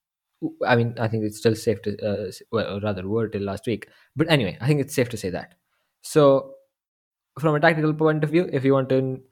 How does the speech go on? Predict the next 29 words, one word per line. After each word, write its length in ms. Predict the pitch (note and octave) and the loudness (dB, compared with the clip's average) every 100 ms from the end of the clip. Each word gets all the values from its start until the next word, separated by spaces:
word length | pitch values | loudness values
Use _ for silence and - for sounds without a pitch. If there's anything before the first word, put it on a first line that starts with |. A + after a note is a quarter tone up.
| _ | _
know 440 | C3 C3+ B2+ A2+ - | 2 4 4 0 -2
about 240 | B2 B2+ | 2 4
Farioli, 500 | - B2+ C3+ E3 G3+ | 4 6 6 4 2
then 320 | B2+ A2+ A2 A#2 | 2 2 2 0
you're 120 | A2+ | 0
in 80 | A2+ | 2
luck 280 | F#3 - - | -2 -4 -8
because 260 | B2 A#2 A2+ | -4 -2 0
we 100 | A2+ | 4
just 380 | A#2+ A#2 - - _ _ | 4 2 -6 -20 _ _
talked 240 | A#2+ A2+ A2+ | -2 -2 0
about 180 | A2+ | -2
him 300 | A#2 A2 A#2+ - _ _ _ | -2 -6 -8 -16 _ _ _
in 120 | A#2+ A#2+ | -2 0
our 100 | A2+ | 2
last 240 | G#3+ - | 2 2
episode, 240 | G#2+ G#2 | -4 -4
I 60 | G#2 | -6
think, 240 | D#3 - _ _ _ - | -6 -8 _ _ _ -8
uh, 220 | G#2 G#2+ | -4 -2
which 180 | A2+ B2 | -2 -2
was 100 | A#2+ | -2
about 260 | A#2+ C#3+ F3+ | -2 0 0
Nice. 240 | C3+ - _ | -2 -4 _
So 140 | - B2 | -4 4
go 120 | F#3 | 4
listen 240 | E3+ D3+ | 4 2
to 60 | A2 | 0
that 320 | G#2+ F3 - | -4 -6 -12